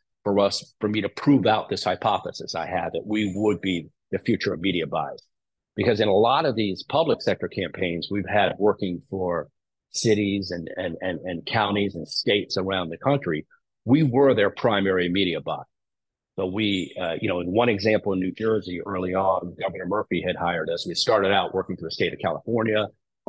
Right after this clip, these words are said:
and then Governor Murphy hired us in New Jersey. Fast forward today, we've had now nine or ten campaigns from New Jersey, but in some of those instances, we had a hundred percent of the budget.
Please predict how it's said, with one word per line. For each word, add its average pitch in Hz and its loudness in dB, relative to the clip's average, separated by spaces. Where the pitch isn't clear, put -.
and 92 -2
then 90 -4
Governor 92 -2
Murphy 101 0
hired 98 0
us 87 -2
in 92 -10
New 85 -6
Jersey. 104 -2
Fast 107 2
forward 98 2
today, 101 2
we've 92 -2
had 95 0
now 90 -6
nine 92 0
or 113 -2
ten 107 0
campaigns 113 0
from 110 2
New 92 0
Jersey, 123 0
but 135 4
in 123 -2
some 156 2
of 185 4
those 151 4
instances, 107 0
we 131 -2
had 139 2
a 123 2
hundred 123 0
percent 139 0
of - 0
the 135 -2
budget. - 0